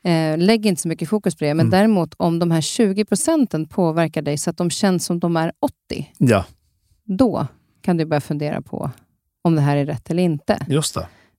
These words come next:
Speaker 1: Men, men ibland kan man ju göra de här tjugo procenten
Speaker 2: Mm.
Speaker 1: till åttio fast det
Speaker 2: Ja.
Speaker 1: handlar om en tvättkorg.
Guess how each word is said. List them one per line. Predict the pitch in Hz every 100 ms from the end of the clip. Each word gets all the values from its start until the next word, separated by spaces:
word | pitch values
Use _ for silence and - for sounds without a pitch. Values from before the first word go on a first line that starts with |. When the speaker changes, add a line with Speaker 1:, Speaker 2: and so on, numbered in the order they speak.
| _
Speaker 1:
Men, | 196 190 185 190
men | 180 180
ibland | 175 190 226
kan | 226 220
man | 202
ju |
göra | 190 175
de | 226
här | 226
tjugo | 160 175 156
procenten | 151 151 160 147 139
Speaker 2:
Mm. | 110
Speaker 1:
till | - 247 330
åttio | 220 - - 151
fast | - 170
det |
Speaker 2:
Ja. | 165
Speaker 1:
handlar | 170 156
om | 156
en |
tvättkorg. | 151 175 - 202 - 175